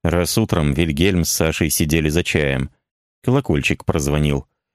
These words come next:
Семен доложил: «Вильгельм Карлович, вас человек один спрашивает». Вошел пожилой слуга, поклонился. Спросил, здесь ли живет коллежский асессор Вильгельм Карлович Кюхельбекер, и подал пакет.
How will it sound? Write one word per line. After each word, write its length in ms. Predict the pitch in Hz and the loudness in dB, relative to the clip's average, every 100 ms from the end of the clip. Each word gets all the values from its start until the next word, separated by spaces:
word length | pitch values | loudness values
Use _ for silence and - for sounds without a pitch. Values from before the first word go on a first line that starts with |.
| _ _ | _ _
Семен 380 | - 82 78 80 | -2 0 2 0
доложил: 460 | 80 82 78 69 | 0 0 0 0
«Вильгельм 460 | 69 104 113 156 156 | 0 0 0 0 2
Карлович, 560 | 147 98 76 - - - | 0 2 0 0 -4 -2
вас 280 | 87 120 - | 0 0 0
человек 500 | - 110 90 85 127 | 0 2 2 2 0
один 220 | 117 113 | 0 0
спрашивает». 680 | - 90 78 - 71 71 - _ _ _ _ - | 0 -2 -2 0 0 -2 -6 _ _ _ _ -4
Вошел 380 | 82 - 156 151 | -2 0 -2 0
пожилой 400 | 107 95 110 107 | 0 2 2 0
слуга, 460 | 98 87 78 113 | 0 0 0 -2
поклонился. 840 | - 101 87 78 80 110 - 95 - _ _ _ _ - | -2 -2 0 0 0 0 -2 -4 -6 _ _ _ _ -14
Спросил, 540 | - 202 196 - 170 | -4 0 0 2 2
здесь 380 | 185 156 156 151 | 2 2 2 2
ли 140 | 165 | 2
живет 340 | 131 131 135 - | 2 2 0 0
коллежский 520 | 113 117 131 - 120 | 0 2 0 0 2
асессор 600 | 107 117 127 - 127 135 | 2 2 0 0 0 0
Вильгельм 680 | 90 87 90 76 113 139 131 | 0 2 2 2 2 2 2
Карлович 520 | 110 127 127 127 - | 2 2 2 2 0
Кюхельбекер, 920 | - 117 120 113 87 78 - 82 71 - _ _ _ _ _ | 0 2 2 2 2 0 0 -2 -4 -10 _ _ _ _ _
и 140 | 113 156 | 0 2
подал 380 | 113 123 131 | 0 0 0
пакет. 480 | - 78 - 76 - | 0 -2 0 -2 -4